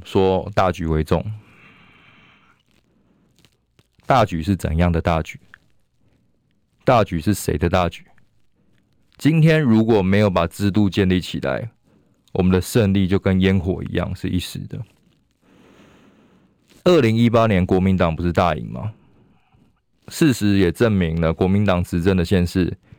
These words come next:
做得还不错，满意度、支持度、民调，给国民党执政其实是好的保证嘛。国民党有没有在这一次的选举，好，因为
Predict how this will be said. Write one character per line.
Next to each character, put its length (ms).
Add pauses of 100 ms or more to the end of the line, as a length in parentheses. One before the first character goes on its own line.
(380)
做 160
得 80
还 80
不 100
错， 320 (1600)
满 200
意 140
度、 300 (260)
支 200
持 120
度、 240 (180)
民 220
调， 300 (1120)
给 100
国 160
民 160
党 160
执 220
政 180
其 140
实 80
是 140
好 140
的 120
保 160
证 260
嘛。 120 (2000)
国 120
民 120
党 160
有 140
没 160
有 420
在 220
这 200
一 60
次 220
的 100
选 300
举， 260 (320)
好， 320 (260)
因 200
为 380